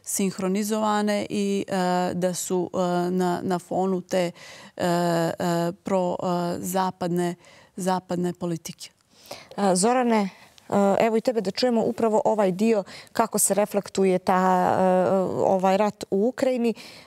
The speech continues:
Speaker 2: e, i u s-, u smislu poštovanja sankcija koje je Crna Gora uvela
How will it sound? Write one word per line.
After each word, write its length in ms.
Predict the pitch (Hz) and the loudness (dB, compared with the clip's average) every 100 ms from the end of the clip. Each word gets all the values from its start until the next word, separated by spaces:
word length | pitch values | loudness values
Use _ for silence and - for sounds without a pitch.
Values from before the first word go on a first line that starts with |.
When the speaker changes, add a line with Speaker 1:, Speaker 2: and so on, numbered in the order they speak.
| - | -4
Speaker 2:
e, 200 | 202 190 - | -2 -2 -2
i 260 | 214 208 - | 0 0 0
u 100 | 202 | -4
s-, 140 | - - | -6 -6
u 60 | |
smislu 460 | 214 254 277 - 233 | -4 -2 -2 -2 -2
poštovanja 600 | 226 - 226 233 247 226 | -2 -2 0 0 0 -2
sankcija 540 | - 330 269 - 180 | 0 0 -2 0 -2
koje 260 | 180 196 180 | 0 0 0
je 40 | |
Crna 320 | 185 220 196 185 | 0 0 0 0
Gora 340 | 208 196 185 - | 2 2 0 0
uvela 420 | 196 254 214 | 0 2 2